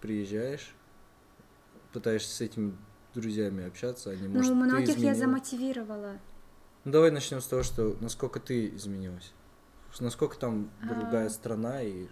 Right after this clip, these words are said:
Speaker 1: что, чем она отличается от Казахстана, как-то так?
Speaker 2: Я стала свободно мыслить, то есть
Speaker 1: Мгм.
Speaker 2: я не стала себя загонять в какие-то определенные рамки, мне так кажется, не знаю. Стала более спокойней,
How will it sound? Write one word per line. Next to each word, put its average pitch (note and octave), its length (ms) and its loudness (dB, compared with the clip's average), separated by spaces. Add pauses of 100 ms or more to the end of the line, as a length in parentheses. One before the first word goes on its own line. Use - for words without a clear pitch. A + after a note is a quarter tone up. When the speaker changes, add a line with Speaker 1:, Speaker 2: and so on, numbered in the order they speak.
Speaker 1:
что, - 440 -18
чем G#2 220 -6
она G2+ 140 -4
отличается G2+ 560 -8
от F2 80 -14
Казахстана, G2+ 640 -12
как-то - 260 -20 (100)
так? - 120 -20 (560)
Speaker 2:
Я A#3+ 240 -2
стала A#3+ 460 -2
свободно A3 580 -4
мыслить, A#3+ 500 -8 (300)
то A3+ 80 -2
есть G#3+ 240 -4
Speaker 1:
Мгм. A#3 40 -4
Speaker 2:
я A3 680 -4
не A#3 160 -4
стала A3 280 -6
себя G#3+ 300 -8
загонять G#3+ 340 -8
в - 60 -20
какие-то A3 280 -10
определенные G#3 520 -6
рамки, A3+ 480 -4 (100)
мне G#3+ 200 -4
так G#3 120 -12
кажется, G3 440 -10
не G3+ 120 -6
знаю. G3 400 -10 (460)
Стала C#4+ 220 4
более C4 220 2
спокойней, B3 840 -4